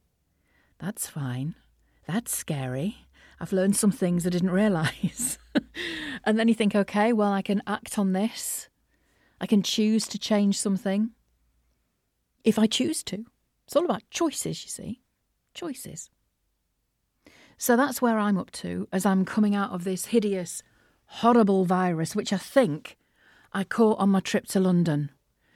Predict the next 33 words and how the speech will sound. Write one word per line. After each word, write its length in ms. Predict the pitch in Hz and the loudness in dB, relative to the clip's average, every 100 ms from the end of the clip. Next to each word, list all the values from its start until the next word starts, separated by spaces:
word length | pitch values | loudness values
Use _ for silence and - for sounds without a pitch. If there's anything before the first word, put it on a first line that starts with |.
| _ _ | _ _
a 20 | |
couple 260 | - 202 165 | -4 -4 -2
of 40 | |
weeks 220 | 160 - | -4 -6
ago. 240 | - 156 151 | -8 -8 -6
I 80 | 262 | -2
don't 240 | 349 349 | 2 2
wanna 180 | 233 170 | 2 0
blame 320 | 156 156 156 | 0 0 0
Southerners. 640 | 151 180 170 226 277 - - _ _ _ _ 311 | -2 -2 -2 -2 -4 -8 -16 _ _ _ _ -2
I 40 | |
don't 120 | 285 | -2
wanna 140 | 165 147 | 0 -2
do 180 | 151 143 | -2 -2
that. 180 | 233 | -4
That's 200 | 233 214 | -4 -8
just 220 | - 214 208 | -6 -4 -4
not 220 | 202 185 | -4 -4
nice. 640 | 175 170 151 - - - - _ _ _ _ _ - | -4 -4 -4 -6 -6 -8 -12 _ _ _ _ _ -8
But, 360 | 165 - - | -8 -8 -4
um, 440 | 180 175 165 160 - _ _ _ _ _ _ _ _ _ _ | -2 0 0 -2 -4 _ _ _ _ _ _ _ _ _ _
I 80 | 165 | -10
caught 300 | - 190 170 | -4 -2 -2
it 120 | - | -4
in 140 | 175 165 | -2 -2
London, 380 | 151 147 147 - | -4 -6 -8 -10
pretty 240 | 175 - | -12 -10
sure. 420 | - 170 151 147 - _ _ _ - | -8 -6 -4 -6 -10 _ _ _ -16
That's 160 | 180 | -8
all 140 | 185 170 | -4 -4
I'll 120 | 160 | -6
say. 360 | - 151 147 | -6 -6 -6
<laughs> 40 | 131 | -8